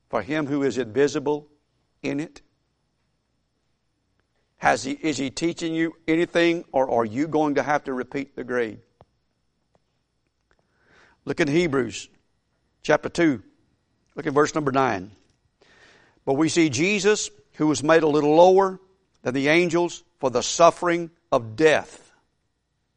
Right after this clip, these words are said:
crowned with glory and honor, that He, by the grace of God," there's that word again, "by the grace of God,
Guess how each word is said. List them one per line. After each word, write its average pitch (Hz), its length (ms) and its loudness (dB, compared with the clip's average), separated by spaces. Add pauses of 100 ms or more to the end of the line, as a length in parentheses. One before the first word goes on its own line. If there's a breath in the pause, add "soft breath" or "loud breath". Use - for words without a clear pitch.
(480)
crowned 165 320 4
with 147 140 -2
glory 175 300 4
and 165 60 4
honor, 180 300 4
that 131 160 0
He, 185 460 -2
by 139 180 6
the 127 120 2
grace 147 360 2
of 147 160 -2
God," 123 380 8
there's 135 240 2
that 151 180 2
word 160 220 2
again, 165 400 0 (260 soft breath)
"by 147 240 10
the 160 100 6
grace 160 380 4
of 147 140 -4
God, 131 420 4